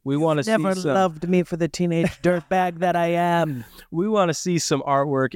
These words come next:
Speaker 1: and the stipulations here really is that, um, it's got to, it has to include duck, the Wheatus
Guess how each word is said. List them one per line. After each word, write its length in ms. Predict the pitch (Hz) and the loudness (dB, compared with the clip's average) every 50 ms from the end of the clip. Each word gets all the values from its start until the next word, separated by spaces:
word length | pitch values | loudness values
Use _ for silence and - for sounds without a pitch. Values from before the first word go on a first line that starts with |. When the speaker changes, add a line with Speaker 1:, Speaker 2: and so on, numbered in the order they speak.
| - | -4
Speaker 1:
and 300 | 127 127 123 120 120 123 - | -2 0 2 2 0 -2 -2
the 220 | 123 117 131 - | -4 -2 -2 -2
stipulations 840 | - - - 147 - 147 143 135 131 127 117 - - 127 113 - | 0 0 -2 -2 0 0 0 2 2 2 0 -2 -4 -6 -4 -2
here 200 | - 131 123 120 | 0 0 0 2
really 340 | 117 120 120 117 117 117 117 | 0 0 0 0 0 0 -2
is 300 | - - 117 113 107 107 | -2 -2 -2 -2 -2 -2
that, 340 | 117 117 110 110 107 - - | 0 0 0 0 0 0 0
um, 320 | 123 113 107 107 101 98 - _ _ _ _ _ _ _ _ | 0 2 2 0 -2 -4 -10 _ _ _ _ _ _ _ _
it's 180 | - - - - | -6 -6 -6 -6
got 300 | - 131 123 120 117 - | -2 0 0 0 0 -2
to, 260 | - - 135 120 120 | -4 -2 0 2 2
it 120 | 120 117 110 | 2 0 2
has 220 | 117 120 120 - - | 2 2 0 0 0
to 100 | - 127 | -2 0
include 560 | 117 113 - - 135 120 117 113 110 104 - _ _ _ _ _ _ _ _ | -2 -2 -2 0 0 0 2 0 -2 -4 -8 _ _ _ _ _ _ _ _
duck, 280 | - 123 120 117 117 - _ _ _ _ _ _ _ _ - | -2 0 2 2 2 0 _ _ _ _ _ _ _ _ -4
the 80 | 131 | -2
Wheatus 500 | 113 117 120 117 117 113 107 - - - | 0 2 2 2 2 0 0 -2 -6 -10